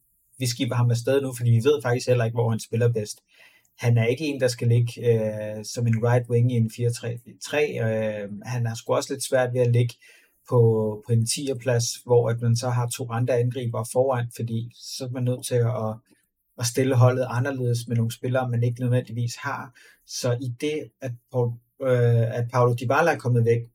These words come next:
betyder netop, at vi kan få nogle andre spillere ind til at spille et system, som Allegri gerne vil spille. Og det er også derfor, jeg tror, at det er nu, vi kommer til at se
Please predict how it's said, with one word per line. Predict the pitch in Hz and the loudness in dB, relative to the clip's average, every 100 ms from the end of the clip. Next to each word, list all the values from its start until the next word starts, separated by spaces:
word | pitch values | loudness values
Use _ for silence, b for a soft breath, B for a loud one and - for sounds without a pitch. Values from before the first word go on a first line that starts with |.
| _ - | _ -8
betyder | 120 143 135 | -6 -4 -4
netop, | 127 120 127 | 0 0 0
at | 120 117 | -2 -2
vi | 117 | -2
kan | 120 | -2
få | 120 | -4
nogle | 113 117 | -4 -4
andre | 131 156 | -4 -6
spillere | - 139 139 127 131 | -4 -2 0 0 -4
ind | - | -8
til | - | -10
at | 127 | -10
spille | 120 _ 143 143 160 - | -10 _ 0 0 -4 -10
et | 123 | -12
system, | - 120 - 165 156 139 | -10 -10 -6 -2 -2 -4
som | 120 117 117 | -6 -4 -2
Allegri | 117 123 120 120 - | 0 0 -2 -10 -4
gerne | - 123 143 151 - | -2 0 -2 -8 -10
vil | 110 110 - - | -8 -6 -8 -4
spille. | 120 117 120 117 B B B B | 0 0 0 -4 B B B B
Og | 117 123 | -4 2
det | |
er | 143 | 2
også | 139 147 | 2 -2
derfor, | 131 131 | -4 -4
jeg | 123 120 | -4 -4
tror, | - - 165 156 120 - _ _ _ _ - | -6 0 2 2 0 -10 _ _ _ _ -18
at | 120 - - | -18 -12 -4
det | 131 | -2
er | |
nu, | 131 147 170 | -2 -2 -2
vi | 170 | -4
kommer | - 123 120 | -6 -2 -2
til | 135 | -2
at | 139 | -4
se | - 143 135 120 | -2 -4 -4 -8